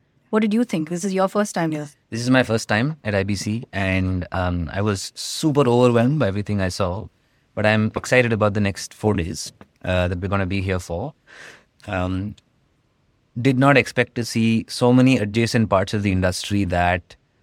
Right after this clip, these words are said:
Speaker 2: um, we don't otherwise see on a day-to-day basis, right? So I was looking at various parts of how the floor is arranged. And first of all, it's massive, but there is,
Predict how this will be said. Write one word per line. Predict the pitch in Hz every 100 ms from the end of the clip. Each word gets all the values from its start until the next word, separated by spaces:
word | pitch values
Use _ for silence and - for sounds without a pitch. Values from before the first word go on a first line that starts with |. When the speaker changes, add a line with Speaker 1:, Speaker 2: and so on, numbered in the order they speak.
| _ _ -
Speaker 2:
um, | 92 85 85 85 87 87
we | 101
don't | 139 160
otherwise | 147 156 147 139
see | 160 143
on |
a | 98
day-to-day | 95 92 85
basis, | 87 113 - -
right? | 92 85
So | 110
I |
was | 104 104
looking | 107 131 117
at | 104 98 - _ _ _ _
various | 107 107 113
parts | - 104 104
of | 107
how | 104
the | 98
floor | 90 101 101
is | 95
arranged. | 101
And | 101
first | 110 -
of | 104
all, | 95
it's | 85 101
massive, | 95 92 - 78 - _ _ _ _ _ _ _ _
but | 98 101 101 104 - _
there | 101 98
is, | 101 104 -